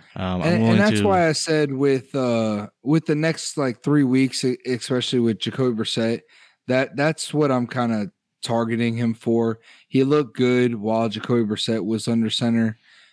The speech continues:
Speaker 2: Um, didn't look the best when Tua was there. I'm not a hundred percent sold on Tua supporting multiple fantasy options. Uh, that's why, like, my only guy that I was really high on was Jaylen Waddle, because he's that short pass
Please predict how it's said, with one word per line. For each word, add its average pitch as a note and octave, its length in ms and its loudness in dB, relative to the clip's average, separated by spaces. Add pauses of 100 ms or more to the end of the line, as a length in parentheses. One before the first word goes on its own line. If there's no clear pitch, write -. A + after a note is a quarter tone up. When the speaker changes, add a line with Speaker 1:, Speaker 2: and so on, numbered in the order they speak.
(180)
Speaker 2:
Um, G#2 560 -2 (100)
didn't C#3 300 0
look B2 240 0
the A2+ 100 -2
best A2 400 -2
when G#2+ 280 0
Tua C3+ 260 2
was B2+ 220 2
there. B2 320 0
I'm A#2 160 -2
not A#2+ 320 0
a A#2+ 100 -2
hundred A#2 240 -2
percent A2 320 -4
sold A#2 420 2
on A2 300 0
Tua A2+ 300 0
supporting G#2+ 560 0
multiple G#2+ 440 -2
fantasy G#2+ 380 -2
options. A#2 540 -2 (540)
Uh, G#2+ 280 0
that's A2+ 220 -2
why, B2+ 140 2
like, A2+ 280 0
my A2+ 120 0
only A2+ 360 2
guy A2 280 0
that G#2 300 -2
I G#2+ 100 -2
was A2 220 0
really A2 200 2
high G#2 240 -2
on G2+ 340 -2 (480)
was G#2+ 400 2
Jaylen B2+ 300 0
Waddle, G2+ 360 0
because G2+ 560 -2
he's A2+ 260 -2
that G#2 180 -2
short - 400 -2
pass G#2 480 -4